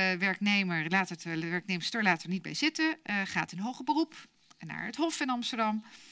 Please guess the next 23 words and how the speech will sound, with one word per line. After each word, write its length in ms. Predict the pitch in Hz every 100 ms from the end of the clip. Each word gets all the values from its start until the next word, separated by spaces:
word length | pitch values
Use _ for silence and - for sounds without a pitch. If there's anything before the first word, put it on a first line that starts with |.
| - - -
En, 340 | - 254 240 226
eh, 60 |
wat 160 | 185 190
zegt 260 | 269 262
de 60 | 214
werknemster 520 | 208 202 190 185 -
dan? 300 | 170 165 175
Ehm, 340 | - 160 160 160
arbeidsovereenkomst, 880 | - 262 254 220 190 180 180 175 -
het 180 | - -
einde 380 | 254 302 302 262
daarvan, 480 | 214 214 190 185 180 - - - -
eh, 120 | - 196 190 185 180 202
die 140 | 240
was, 240 | 226 214 -
dat 140 | 240
was 160 | 185 175 -
onvoldoende 520 | - 277 214 185 185
bepaalbaar. 560 | 147 - 165 208 208 185 - _ _ _
En, 400 | 208 196 190 185
eh, 400 | 175 180 175 175
en 160 | 233 220
discriminator. 720 | 254 - 196 165 - -